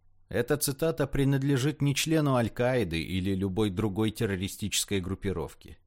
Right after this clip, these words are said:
Это написал ученик средней школы Колумбайн. Мальчик с хорошими оценками из благополучной семьи, который хотел уничтожить мир.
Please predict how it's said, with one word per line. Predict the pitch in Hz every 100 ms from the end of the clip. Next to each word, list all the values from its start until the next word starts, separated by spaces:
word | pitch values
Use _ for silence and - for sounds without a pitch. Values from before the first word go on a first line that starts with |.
| _ _ _ _ _
Это | - 110 131
написал | 139 151 - 147 139
ученик | 131 - 127 123
средней | - 127 101 110
школы | - 113 107
Колумбайн. | 98 101 101 95 73 52 - - - _ _ _ -
Мальчик | 87 95 123 - -
с | -
хорошими | 92 85 - 85 73
оценками | - 101 95 98 92
из | - 90
благополучной | 87 92 85 - 85 82 - 73
семьи, | - 64 64 185 196 - _ _ _
который | - - 147 156
хотел | - 147 - 120 -
уничтожить | 113 117 - 90 82 80 -
мир. | 71 - -